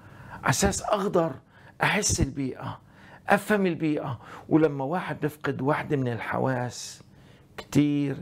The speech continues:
كتير صعب التواصل. عشان هيك الأطفال العميان صعب يتواصلوا، بفقدوا كتير شغلات. واللي عنده مشكلة بالسمع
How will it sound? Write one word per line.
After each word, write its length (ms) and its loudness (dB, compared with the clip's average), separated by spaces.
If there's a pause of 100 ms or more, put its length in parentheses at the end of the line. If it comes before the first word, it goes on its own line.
(120)
كتير 500 0
صعب 420 -2
التواصل. 760 -2 (460)
عشان 200 2
هيك 160 2
الأطفال 760 0
العميان 800 0 (400)
صعب 400 2
يتواصلوا، 800 -4 (1400)
بفقدوا 440 2
كتير 240 -2
شغلات. 800 -4 (680)
واللي 220 4
عنده 300 0
مشكلة 340 -4
بالسمع 600 -2